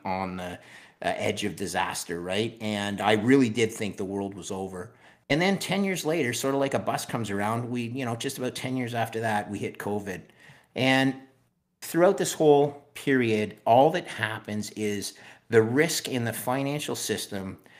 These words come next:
gets transferred to the risk of the Federal Reserve or the central banks,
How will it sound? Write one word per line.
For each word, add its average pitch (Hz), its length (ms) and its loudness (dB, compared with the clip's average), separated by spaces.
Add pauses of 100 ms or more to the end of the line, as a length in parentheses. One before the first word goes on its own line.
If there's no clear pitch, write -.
(200)
gets 117 260 -2
transferred 139 720 0
to - 160 -14
the 120 100 4
risk 113 640 -2
of 98 240 -2
the 98 120 -4
Federal 131 600 0
Reserve 107 840 2
or 101 140 -6
the 98 80 -6
central 120 420 -4
banks, 113 640 -6